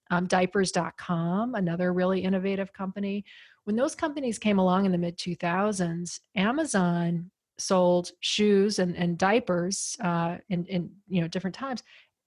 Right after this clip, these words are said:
at a loss, lost hundreds of millions of dollars. And those companies, because they were smaller and more specialized, you know, they're trying to match those prices. They're bleeding red ink everywhere.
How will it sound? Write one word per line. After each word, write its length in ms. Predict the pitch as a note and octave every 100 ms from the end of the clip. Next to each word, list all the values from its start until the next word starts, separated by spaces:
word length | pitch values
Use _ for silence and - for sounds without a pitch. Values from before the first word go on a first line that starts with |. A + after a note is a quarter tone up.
| -
at 100 | G#3
a 40 |
loss, 480 | G3+ C4+ B3 - -
lost 340 | G3 G#3 G3+
hundreds 580 | - - C#4+ D4 C4 A#3
of 140 | - F3
millions 640 | F3 F3 G3 G#3 G3 F#3+
of 140 | E3+ E3+
dollars. 640 | D#3+ F3 F3 E3+ F3+ -
And 180 | G3 G3+
those 200 | A3 -
companies, 460 | A#3 A3 G#3 F#3
because 380 | - E3+ - F#3
they 140 | F3+
were 100 | E3+
smaller 600 | E3+ - E3+ F3 F#3+ F3+ E3+
and 200 | E3 D#3+
more 180 | E3
specialized, 800 | D#3+ - C4 - G#3 F3 E3+ D#3+ - - - - _ _ -
you 100 | A#3
know, 60 |
they're 140 | G3+ G#3+
trying 240 | A#3 A3+
to 60 | G#3
match 300 | F#3 F#3 -
those 180 | E3+ -
prices. 500 | A3+ G3 F#3+ F#3+ F3
They're 160 | F#3+
bleeding 880 | F3+ F3+ F#3 G#3+ G3 F#3+ F3+ F3 F3
red 300 | F#3 F3+ F3
ink 240 | F3 F#3+ F#3+
everywhere. 720 | F3+ F3 E3+ E3 E3 E3